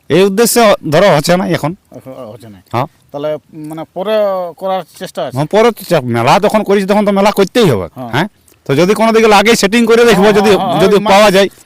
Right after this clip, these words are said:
Speaker 2: মাঘ শেষ, শেষ দিকে।
Speaker 1: হ্যাঁ, শেষ, শেষ দিকে।
Speaker 2: হ্যাঁ।
Speaker 1: কি হয়, চৈত দিকে হলো।
Speaker 2: তো আপনার তো সেই গত বছর তো সেই চৈত
Speaker 1: হ্যাঁ,
Speaker 2: মাস দিকে
Speaker 1: হ্যাঁ,
Speaker 2: লড়াই
Speaker 1: চৈতে,
Speaker 2: হচ্ছে।
Speaker 1: হ্যাঁ, চৈতেই করেছিল।
Speaker 2: চৈতে তো সেই পরীক্ষার জন্য তো সেই বন্ধ হয়ে গেল।
Speaker 1: বন্ধ হয়ে গেল। তো
Speaker 2: হ্যাঁ।
Speaker 1: যাই হোক, এখন তো ফাগুনে ম-, ধরো, ধরো মাঘের লই পরীক্ষা শুরু।
Speaker 2: হুম।
Speaker 1: এবার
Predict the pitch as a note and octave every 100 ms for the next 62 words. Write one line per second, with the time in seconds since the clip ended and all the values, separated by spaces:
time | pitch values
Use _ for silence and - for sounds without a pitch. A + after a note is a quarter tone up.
0 | - F3+ E3+ - G3 - F#3+ D#3+ E3 D#3
1 | D3+ D3 G3 - G#3 F3 F#3 G3+ - B2
2 | G#2+ A2+ - G3 F#3 G3 G#3 F#3+ F3 G3+
3 | F#3 F#3 F3 E3+ F#3+ F#3+ F#3 A#3 B3 A#3
4 | A#3+ G#3+ G3+ A#3 A#3 G#3+ A3+ B3 G#3 A3
5 | A3 F3+ A3+ F3 F3 D#3 E3+ G#3+ A#3 A3
6 | A#3+ D3 D3+ A3 A#3+ A3 E3 G#2+ A#3 G3
7 | G#3 A3 - A3+ A#3+ A3 A3 A#3+ A3+ A3+
8 | G3+ G3+ G3+ F3 C3+ B2 F3 G#3+ G#3 G3+
9 | F3+ G3+ _ _ A#2+ D#3 G3 F#3 F3+ D4+
10 | G3+ - C#3 F3+ G3+ F#3+ E3 F3 F#3+ -
11 | C3+ D#3+ E3+ D3+ E3 G3+ F#3+ G#3+ G#3 F#3+
12 | E3 F3 - D#3 C3 G2 B2 D3